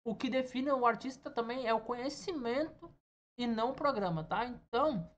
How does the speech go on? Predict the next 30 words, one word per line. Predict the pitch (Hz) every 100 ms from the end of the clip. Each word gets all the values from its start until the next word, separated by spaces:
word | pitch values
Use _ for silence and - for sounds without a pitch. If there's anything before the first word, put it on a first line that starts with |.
| _ _ _ _ 202
é |
o | 233
seguinte, | 302 262 285 208 160
então | 160 220 247
vocês | 247 - 262
têm | 247 226
que | 220
estudar, | - - 311 226 160 180 226 262 -
vocês | 190 196 175
têm | 190
que | 170
estudar, | - 247 196 165 185 170
ver | 165 214
vídeo | 170 180
no | 185
YouTube, | 170 202 190
aí | 214
o | 226
YouTube | 185 170 214
tá | 202
aí | 190
pra | 165 165
isso, | 202 -
pra | 165
vocês | 170 170
verem | 175
vários | 165 170 170
outros | 165 165 170
vídeos, | 180 254 - _ _ _ _ _ 127
tá? | 160 240 -